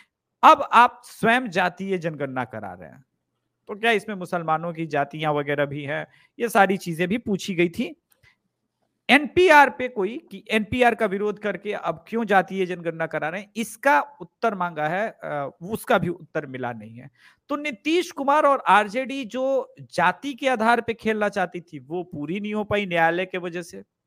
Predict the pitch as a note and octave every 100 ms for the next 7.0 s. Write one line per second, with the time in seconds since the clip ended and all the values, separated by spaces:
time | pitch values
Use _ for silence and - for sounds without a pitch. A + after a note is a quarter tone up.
0 | _ _ _ _ _ _ F3 F3 F3 E3
1 | C3+ - _ _ D3+ F3+ - A3 F3 F3+
2 | D3+ C3+ C3 A#2+ A#3+ _ _ _ _ _
3 | _ _ _ C3 F3+ G3 F3+ - C#3+ -
4 | D3 C#3 C#3 G3 C#3+ B2+ A#2+ E3+ - _
5 | - F3 E3+ D3 A#2+ C3+ D3+ _ _ _
6 | _ - B2 D#3+ C#3+ B2 B2 A#2 B2 -